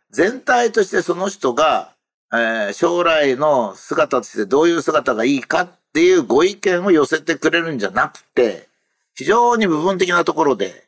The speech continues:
まあ、そうも言えるよと。それは世の中ですからね。例えば人間を論じたって人間にもいいところもあるし悪いところもあるし、社会はもちろん人間の集合体ですからね。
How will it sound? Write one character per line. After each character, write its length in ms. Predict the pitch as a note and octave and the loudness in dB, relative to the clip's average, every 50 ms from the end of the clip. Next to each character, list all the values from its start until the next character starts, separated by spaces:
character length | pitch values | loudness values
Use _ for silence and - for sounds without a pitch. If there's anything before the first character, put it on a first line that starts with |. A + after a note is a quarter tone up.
| _ _ _ _ _ _ _ | _ _ _ _ _ _ _
ま 100 | - A#2 | -6 -4
あ、 40 | A#2+ | -4
そ 280 | - - G3 B3 D4 C4+ | -2 0 0 0 2 2
う 20 | |
も 100 | A3 C#3 | 2 0
言 220 | B2 B2 D3+ G3 A3 | 2 4 4 2 2
え 40 | |
る 60 | B3+ A#3 | 2 0
よ 160 | F#3 A#2+ - | -2 -2 -2
と。 200 | - - A2 - _ | -4 -12 -18 -18 _
そ 140 | - - C#3 | -4 -2 0
れ 80 | F3 | 0
は 260 | G3+ G3 F#3+ F3 E3 - | 2 2 0 0 -2 0
世 120 | A2+ B2 D3 | 0 2 2
の 80 | - | 2
中 200 | B2 B3+ - C3 | 0 -2 -4 -2
で 100 | A2+ G#2+ - | -2 -2 -4
す 60 | - | -2
か 100 | - G2 | -4 -6
ら 100 | F2+ F#2 | -6 -4
ね。 340 | A#2+ F3 A#3 C4+ C4 _ _ _ _ _ _ _ _ _ _ - A2+ A2 | -4 -4 -4 -4 -6 _ _ _ _ _ _ _ _ _ _ -14 -4 -2
例 80 | D#3+ | -2
え 40 | D3 | 0
ば 100 | B2+ A#2 | 0 -2
人 160 | A#2 C#3 C#3 C#3+ | -2 -2 -4 -4
間 220 | C#3 C#3+ C#3 C#3 | -2 -2 -2 0
を 60 | C3+ | 0
論 160 | C#3 C#3 C#3+ | 0 -2 -2
じ 100 | C#3+ B2+ | -4 -2
た 120 | - D3+ C#3+ | -2 -2 -2
っ 80 | - | 0
て 140 | - A#2 G#2+ | -2 -4 -4
人 180 | G#2+ B2 C3 C3+ | -2 -4 -6 -4
間 160 | C3+ C#3+ C#3 | -4 -4 -4
に 100 | D3 D#3 | -2 -2
も 80 | B2+ B2 | 0 0
い 80 | C3+ | 0
い 60 | C#3+ | 2
と 120 | - C#3+ A2+ | 0 0 0
こ 80 | A#2+ | 0
ろ 80 | A2+ G#2 | 0 0
も 100 | A2 A#2+ | 0 0
あ 40 | B2 | -2
る 60 | A#2 | -2
し 80 | - G2+ | -2 -2
悪 220 | F#2+ G2+ A#2 B2+ | -2 0 0 0
い 40 | A#2+ | 0
と 100 | - - | 0 -4
こ 80 | G2 | -4
ろ 60 | F2+ F2 | -6 -8
も 120 | F2 F2 | -8 -10
あ 60 | F#2 | -10
る 60 | - | -10
し、 260 | - - - - C#2+ - | -12 -14 -14 -14 -14 -8
社 180 | - A#2+ B2+ | -6 -6 -6
会 220 | - - - F3 D#3 | -4 -4 -4 -2 0
は 120 | C3+ B2 | -2 -2
も 80 | A#2 A2+ | -4 -4
ち 100 | - C3+ | -2 -2
ろ 120 | B2+ A#2 | -2 -2
ん 40 | A2+ | -2
人 140 | A#2+ B2+ B2+ | -4 -4 -2
間 160 | B2+ C3 B2 | -4 -4 -4
の 80 | B2 | -4
集 200 | A#2 - - B2 | -8 -2 0 0
合 180 | A2+ A#2+ B2+ B2 | 2 2 0 0
体 180 | - A#2+ A#2 A2+ | 0 -2 -2 0
で 100 | A2+ A2 | -2 -4
す 80 | - | -4
か 120 | - - - | -6 -10 -8
ら 80 | F2+ | -4
ね。 280 | G#2 D3 G#3 A3+ G#3 | -4 -2 -2 -2 -4